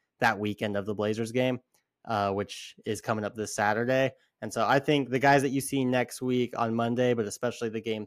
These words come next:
Thursday against the Kings in the preseason finale, I think whoever starts that game is gonna be,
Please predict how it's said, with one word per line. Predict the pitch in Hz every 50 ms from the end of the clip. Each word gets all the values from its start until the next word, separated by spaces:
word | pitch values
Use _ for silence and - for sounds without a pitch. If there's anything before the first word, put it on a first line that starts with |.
| _
Thursday | - 117 110 113 110 107 120 117 113
against | 110 110 104 - -
the | - 98
Kings | _ - 127 127 131 143 156 165 151 - - _ _ _ _ _ _ _
in | 135 131
the | 127
preseason | - - 143 135 - 143 127 139 135
finale, | - 147 143 139 139 139 143 143 139 139 _ _ _ _ _ _ _ -
I | 113 120
think | 113 120 117 107 -
whoever | - 123 131 131 127 117
starts | - - - 117 104 98 -
that | - 104 98 101 101
game | 104 101 101 98 101 101 98 98 95 - _ _ _ _ _
is | 117 107 95
gonna | - - 101 95 90
be, | 87 - 95 92 92 92 90 90 -